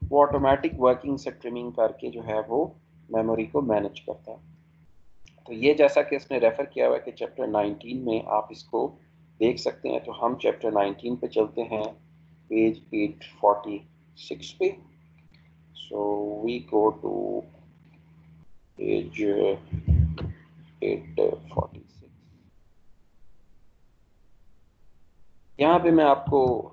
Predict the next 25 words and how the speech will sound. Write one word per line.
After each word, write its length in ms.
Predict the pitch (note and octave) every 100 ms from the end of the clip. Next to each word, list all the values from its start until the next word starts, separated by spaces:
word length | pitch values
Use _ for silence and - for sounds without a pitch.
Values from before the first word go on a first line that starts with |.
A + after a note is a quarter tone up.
| -
दोबारा 320 | A2+ A2 A#2 C#3
से, 400 | B2+ B2 B2 - _ _ _ _ -
अम, 680 | G2+ G#2+ G#2 G#2+ G#2 G2+ - _ _ _
वो 240 | A2+ A2 A2
diagram 520 | G#2+ G#2 G#2+ A2 A2
दिखाता 420 | G#2 - B2 B2+
चलूँ 340 | - G#2+ A2 D3 _ _ _ - A#2
जो 140 | C3+
कि 120 | -
हमने 400 | C#3+ B2+ B2+ C#3+
इस 540 | - - - - - - _ _ _ - _ _ _ - - -
कोर्स 360 | G#2+ A#2 - -
के, 220 | G#2 G#2 A2
uh, 560 | - - A#1 - - - _ -
again 420 | F#2+ A2+ A#2+ C3+ D#3 - - _ - - _ - -
teams 200 | A2+ A#2
is 180 | A#2+ A2+ -
halted, 360 | G#2 G#2+ C3+ C3 - _ _ _ _ _ _ - - _ _ - A2+
uh, 300 | G#2 A1+ -
I 220 | - - -
think 240 | G#2+ G#2 G#2
due 200 | G#2 G#2
to 120 | G#2+ F2+ - -
network 400 | G#2 G#2 C3+ -
issue। 240 | - -